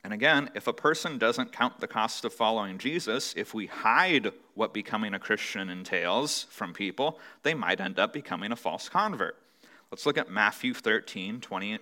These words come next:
through twenty-one. Jesus explaining, uh, the parable of the sower. "As for what was sown on rocky ground,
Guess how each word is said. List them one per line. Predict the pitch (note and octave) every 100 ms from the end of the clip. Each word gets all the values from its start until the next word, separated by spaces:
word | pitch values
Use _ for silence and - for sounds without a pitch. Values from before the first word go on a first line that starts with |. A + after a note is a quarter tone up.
| -
through | - - G#2+
twenty-one. | - G2 B2 D#3+ D#3 - - _ _ _ _ _ _ _ - - - _ _ _ _ _ _ _ _
Jesus | - C3+ C#3 B2+
explaining, | A#2 A2 - A#2 A2+ A#2+ A#2+ -
uh, | F#2 G2 G2 - _ _ -
the |
parable | - G2+ G2+ A2
of | A2+
the | -
sower. | B2 E3 E3 F#2+ - - _ _ - - -
"As | - D3+ E3+
for | G3
what | F3+
was | C#3 D3+
sown | - D3 D#3+
on | C#3 A2+
rocky | B2 D#3+ E3 A#2
ground, | G2+ F2+ F#2+ C3+